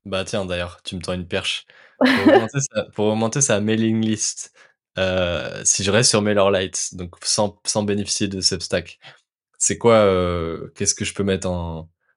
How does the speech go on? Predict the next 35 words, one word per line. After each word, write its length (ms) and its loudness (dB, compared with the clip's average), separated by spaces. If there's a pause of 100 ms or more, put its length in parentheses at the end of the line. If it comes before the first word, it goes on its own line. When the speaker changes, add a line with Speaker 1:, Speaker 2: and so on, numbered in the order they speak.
(120)
Speaker 1:
en 120 -2
pratique, 420 0
là, 140 2
pour, 340 -6
pour 160 -10
gagner 280 -2
plus, 340 0
euh, 180 -6
de, 340 -10 (400)
d'abonnés 340 4
à 40 4
la 120 2
newsletter ? 460 -4 (400)
Speaker 2:
Alors, 300 6
euh, 80 6 (260)
t'as 160 6
deux 640 2
possibilités. 720 0
Déjà, 300 4
tu 140 -4
peux 160 0
créer 340 2
un 200 2
lead 220 2
magnet, 420 4
donc 260 -2
un 160 -2
cadeau, 640 6
euh, 160 4
que 540 -2 (160)
ta 340 2
cible 480 4
voudra 320 2
absolument 640 2
télécharger. 800 2